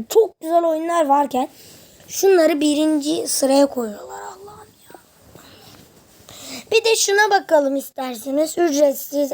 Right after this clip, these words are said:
en popüler değil de bir de en çok kazananlar, en çok oyuna para yatıranlardan bir tanesi de pub G Mobile çılgın üretimlermiş. Buna herkes para yatırıyormuş.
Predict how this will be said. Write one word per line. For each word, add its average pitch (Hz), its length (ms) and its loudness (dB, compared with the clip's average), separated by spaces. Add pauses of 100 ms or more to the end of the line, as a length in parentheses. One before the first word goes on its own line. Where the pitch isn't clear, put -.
en 277 240 0
popüler 240 600 -6 (520)
değil 294 300 2
de 247 140 -4
bir 247 100 -8
de 226 140 -10 (360)
en 330 260 0
çok 320 300 -6
kazananlar, 254 640 -2
en 262 200 -4
çok 262 220 -8
oyuna 254 200 -4
para 247 220 -6
yatıranlardan 220 1000 -8 (100)
bir 302 160 -2
tanesi 233 560 -10
de 320 160 0 (480)
pub 277 220 -4 (180)
G 311 80 -6
Mobile 277 480 0 (240)
çılgın 269 560 0
üretimlermiş. 247 840 -6 (360)
Buna 285 200 0
herkes 277 520 -2
para 254 260 -6
yatırıyormuş. 226 840 -4